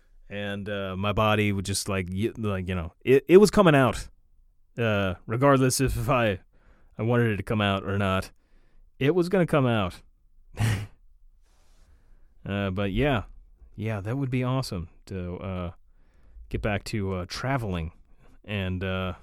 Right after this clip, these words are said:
<clears throat> I haven't yet, but I have been, uh, <laughs> I've been tempted still to, uh, make some bad decisions with some of the money I've, I've got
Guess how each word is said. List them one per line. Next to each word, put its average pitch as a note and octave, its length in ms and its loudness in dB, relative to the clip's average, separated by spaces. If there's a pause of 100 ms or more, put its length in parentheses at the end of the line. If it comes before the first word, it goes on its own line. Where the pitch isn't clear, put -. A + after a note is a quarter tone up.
<clears throat> - 220 -20 (1400)
I A2+ 100 -2
haven't D#3+ 320 4
yet, C#3 240 0
but A2+ 120 -2
I A#2 80 -2
have C#3+ 720 0
been, B2 480 0
uh, G#2+ 460 0 (120)
<laughs> - 180 -12 (2000)
I've - 100 -4
been D3 140 4
tempted D#3 500 2 (600)
still A#2+ 800 2 (200)
to, G#2+ 300 0
uh, G2+ 80 2
make B2+ 180 2
some A2+ 180 2
bad B2 320 4
decisions A#2 540 2
with G2+ 140 -2
some A2 160 -2
of G#2 60 0
the F#2 80 0
money G#2 280 2
I've, F2 200 -6 (120)
I've F#2+ 200 -6
got F#2+ 400 -4